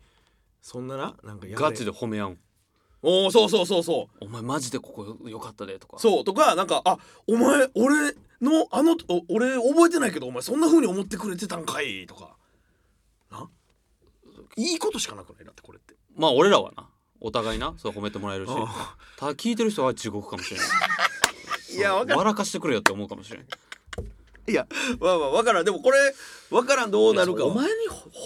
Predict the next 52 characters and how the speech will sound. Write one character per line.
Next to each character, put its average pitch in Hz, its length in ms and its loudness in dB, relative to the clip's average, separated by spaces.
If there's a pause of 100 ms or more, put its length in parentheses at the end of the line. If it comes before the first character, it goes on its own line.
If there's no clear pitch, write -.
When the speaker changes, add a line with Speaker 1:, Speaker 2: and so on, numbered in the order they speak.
Speaker 2:
褒 165 40 -2
め 190 100 0
る 220 120 -2
こ - 180 -10
と 349 120 -4
っ 220 40 -4
て 127 120 -8
だ 110 80 -4
っ 107 40 -10
て - 120 -20
さ。 - 140 -20 (540)
Speaker 1:
い 139 100 -10
や、 - 80 -6
も 247 260 2
う、 - 40 -6
も 302 180 4
う - 20 2
し - 220 0
ん 185 80 -6
ど。 220 160 2 (1040)
す - 240 -6
ご 302 160 4
い 247 60 6
や - 80 0
ん、 113 40 -12
お 107 40 -14
前。 85 260 -20
そ - 220 -6
ん 320 160 4
な 330 80 4
入 302 100 6
り 320 80 8
口 311 220 0
で 302 60 4
お 269 80 0
ら 262 100 2
れ 196 80 -6
た 110 80 -12
ら。 - 160 -18 (340)
Speaker 2:
ち - 120 -18
ょ、 - 20 -16
ち - 20 -16
ょ、 - 20 -12
ち - 40 -10 (320)
ょ。 - 20 -20
Speaker 1:
そ - 240 -14
ん 202 400 -8
な 185 240 -10
Speaker 2:
逆 208 260 -2
に - 120 -2
あ 220 80 0
る？ 160 200 -4